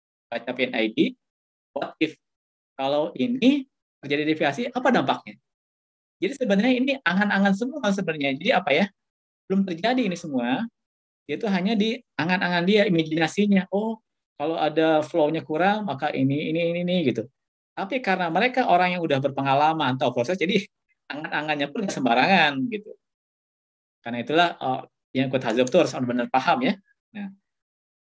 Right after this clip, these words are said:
dari ini semua, deviation, konsekuensi, nah ini ada namanya safeguard. Safeguard itu, eh, pengamannya kayak tadi kan,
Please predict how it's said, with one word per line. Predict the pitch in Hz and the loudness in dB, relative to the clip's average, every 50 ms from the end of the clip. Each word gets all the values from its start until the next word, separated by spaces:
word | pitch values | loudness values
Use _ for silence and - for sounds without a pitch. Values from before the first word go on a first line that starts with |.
| _ _ _ _ _ _ _ _ _ _ _ | _ _ _ _ _ _ _ _ _ _ _
dari | - 156 185 196 196 | 0 2 4 4 4
ini | 196 | 4
semua, | 190 202 202 165 139 131 135 147 160 190 233 262 269 - - | 4 2 0 2 2 4 4 4 4 4 2 2 0 -2 -4
deviation, | 139 131 139 147 139 131 131 - 147 180 226 - - | -4 0 2 2 2 2 2 2 2 2 2 0 -4
konsekuensi, | - 156 - 175 160 156 147 131 131 151 220 254 - _ _ _ _ _ _ _ _ _ _ _ _ - 135 | -6 -4 -2 -2 0 0 0 0 0 0 -2 -2 -4 _ _ _ _ _ _ _ _ _ _ _ _ -8 -6
nah | 131 - - | -6 -6 -4
ini | 147 160 214 254 - | -2 -2 0 0 2
ada | - 156 156 | 2 2 2
namanya | 147 143 185 208 202 | 2 0 0 0 0
safeguard. | - 214 202 - - - 175 156 - - - | 0 0 0 -2 0 2 4 4 4 2 -2
Safeguard | _ - 175 170 - _ - 156 - 160 | _ -6 -6 -6 -4 _ -4 -2 -2 -2
itu, | 160 - 240 240 - - _ _ _ _ _ 131 - - 151 - - _ _ _ - 147 | 0 2 2 2 2 -2 _ _ _ _ _ _ -16 -16 -16 -16 -18 _ _ _ -8 -6
eh, | 139 139 139 131 127 123 123 123 127 127 127 | -4 -2 -2 -2 0 0 0 -2 -2 -2 -2
pengamannya | - 156 147 147 151 156 156 175 190 196 175 | -2 0 2 2 4 4 4 4 6 4 4
kayak | 147 156 139 127 - | 4 2 0 0 2
tadi | 147 151 175 175 165 | 0 0 0 0 0
kan, | 175 202 240 | 0 -2 -2